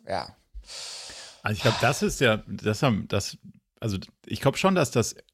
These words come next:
Speaker 2: ein Resonanzfeld ist, weil, weil die drei Jungs haben sich ja auch gefunden, so, weißt du? Also
Speaker 1: Oh,
Speaker 2: die waren
Speaker 1: absolut.
Speaker 2: ja, die waren ja in, in sich irgendwie wahrscheinlich auch eine, eine, eine, eine coole Truppe so und mit sich,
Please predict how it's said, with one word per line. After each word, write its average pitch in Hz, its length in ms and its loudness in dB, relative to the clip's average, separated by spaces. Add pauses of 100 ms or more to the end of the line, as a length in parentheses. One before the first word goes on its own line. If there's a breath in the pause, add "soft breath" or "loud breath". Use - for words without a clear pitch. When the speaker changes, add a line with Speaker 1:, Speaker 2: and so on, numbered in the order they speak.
Speaker 2:
ein 117 120 -4
Resonanzfeld 104 1000 0
ist, 135 260 -2
weil, 104 340 4
weil 104 240 0 (160)
die 123 440 -8
drei 113 600 4
Jungs 117 540 -2
haben 123 180 2
sich 113 180 -2
ja 131 120 4
auch 139 240 0
gefunden, 92 680 -2
so, 90 220 -4
weißt 98 220 -4
du? 196 40 2
Also 117 200 4
Speaker 1:
Oh, - 40 6
Speaker 2:
die 101 100 0
waren 110 160 2
Speaker 1:
absolut. 123 500 4
Speaker 2:
ja, - 60 -6 (120)
die 113 120 4
waren 107 160 6
ja 107 100 6
in, 113 380 2
in 120 220 4
sich 117 300 -2
irgendwie 117 360 -2
wahrscheinlich 123 380 0
auch 180 140 2
eine, 110 260 2
eine, 101 280 0
eine, 98 360 -2
eine 98 140 -2
coole 95 420 -2
Truppe 110 400 -2
so 117 160 -2
und - 220 -4
mit 98 140 -2
sich, 101 280 -6